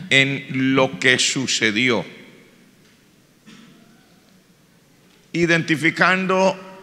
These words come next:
al Señor Jesucristo y a otro personaje, que en este caso era un hombre leproso que nos representa a cualquiera de nosotros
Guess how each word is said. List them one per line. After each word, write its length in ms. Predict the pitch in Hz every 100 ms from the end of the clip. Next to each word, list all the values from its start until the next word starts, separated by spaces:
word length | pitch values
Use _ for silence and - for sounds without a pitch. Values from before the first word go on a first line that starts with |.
| - - - -
al 200 | 143 143
Señor 380 | - 143 151 160
Jesucristo 880 | 180 - 139 160 160 - 175 170 -
y 140 | 147
a 80 | 131
otro 340 | 123 151 156 143
personaje, 840 | 147 131 143 123 120 107 147 160 - - - - - -
que 100 | -
en 80 | 120
este 260 | 127 - 131
caso 320 | 139 139 139
era 140 | 123
un 160 | 123 127
hombre 280 | 127 123 127
leproso 680 | 127 - 139 123 - 120
que 160 | - 123
nos 220 | 110 110
representa 920 | 110 110 120 107 - 131 147 - 147 -
a 200 | 120 -
cualquiera 520 | 107 101 - 113 127
de 100 | 127
nosotros 680 | 131 - 107 - 101 -